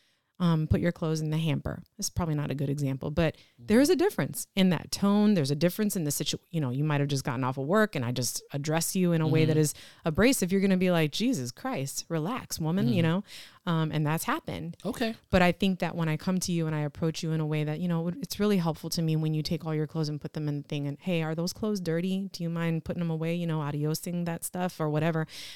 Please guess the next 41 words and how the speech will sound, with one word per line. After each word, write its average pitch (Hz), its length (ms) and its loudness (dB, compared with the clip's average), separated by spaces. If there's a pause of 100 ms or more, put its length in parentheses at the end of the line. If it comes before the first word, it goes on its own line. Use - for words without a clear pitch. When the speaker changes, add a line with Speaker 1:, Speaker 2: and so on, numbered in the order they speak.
(160)
Speaker 1:
Then 180 540 4
for 214 120 0
you, 220 180 6
it's 185 160 4
sort 180 360 2
of 165 220 0
more 160 400 -2
light-hearted 160 1200 -2
and, 165 280 0
and, 165 320 -2
and 170 140 0
it's 156 140 -2
a 165 60 0
way 160 180 0
for - 120 -6
you 170 160 2
to 147 100 0
deal 160 300 0
with, 147 160 -2 (500)
"Yeah, 127 120 -6
I 135 40 0
gotta 135 160 0
pick - 160 0
up - 120 -10
that - 180 -14
stuff. - 420 -18
You 151 120 -6
know, 139 220 -2
Speaker 2:
Yeah. 143 180 -8
Speaker 1:
yeah, 143 120 -4
I, 151 60 -2
I 151 40 0
can 156 140 0
do 123 120 0
that. - 180 -8
No 143 140 0
problem. 135 280 -2
I 160 40 4
wanna 160 200 4
help 131 200 2
you. 101 100 -4